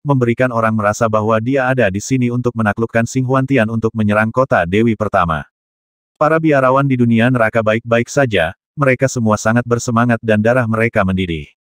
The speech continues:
Para pembudidaya pengadilan surgawi, dari para dewa hingga setengah bijak, semuanya memiliki wajah pucat, dan mereka hanya ingin segera melarikan diri dari Xinghuan Tian. Namun, kekuatan ilahi dari Dewa Perang Absolut Darah diselimuti ribuan mil,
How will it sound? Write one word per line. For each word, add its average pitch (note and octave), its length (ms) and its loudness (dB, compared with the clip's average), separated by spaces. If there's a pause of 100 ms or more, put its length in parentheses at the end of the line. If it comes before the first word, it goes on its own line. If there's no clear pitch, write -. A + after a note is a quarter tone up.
(520)
Para D3+ 240 2
pembudidaya B2+ 560 2
pengadilan A2 400 2
surgawi, A#2+ 640 0 (240)
dari C3+ 320 0
para C3+ 160 2
dewa A2 240 2
hingga A2 200 0
setengah A2+ 400 -2
bijak, A#2 340 0 (220)
semuanya C#3+ 560 0
memiliki G#2+ 400 0
wajah G#2 320 0
pucat, B2+ 320 0 (160)
dan C#3 240 2
mereka A#2 240 0
hanya A2 320 0
ingin A2+ 160 2
segera B2+ 320 0
melarikan A2 480 0
diri A2 320 0
dari B2 240 0
Xinghuan A2 400 0
Tian. E2 400 -2 (640)
Namun, C3+ 640 0 (240)
kekuatan D#3 480 0
ilahi C#3 240 2
dari B2 240 2
Dewa A2 240 2
Perang A2+ 240 -2
Absolut A2+ 400 -2
Darah G#2+ 240 0
diselimuti A2 560 0
ribuan C3 320 2
mil, G#2+ 320 0